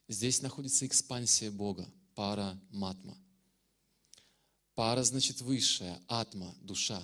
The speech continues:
высшая душа. Есть маленькая душа, мы, в области сердца. И есть высшая душа, сверхдуша или параматма, высшая интуиция, божественная интуиция.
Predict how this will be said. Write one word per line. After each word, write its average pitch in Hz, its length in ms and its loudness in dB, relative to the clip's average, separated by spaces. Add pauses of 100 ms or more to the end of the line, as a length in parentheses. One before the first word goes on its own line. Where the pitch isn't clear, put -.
(120)
высшая 95 560 0
душа. - 280 -10 (480)
Есть 131 320 6
маленькая 156 560 0
душа, 113 400 -2
мы, 104 380 -2 (340)
в - 80 -8
области 98 360 -2
сердца. - 460 -6 (920)
И 127 60 0
есть 143 340 6
высшая 147 480 4
душа, 107 320 0
сверхдуша 120 880 6
или 104 120 -4
параматма, 117 880 -4 (580)
высшая 123 520 6
интуиция, 113 580 0
божественная 95 640 -2
интуиция. - 480 -4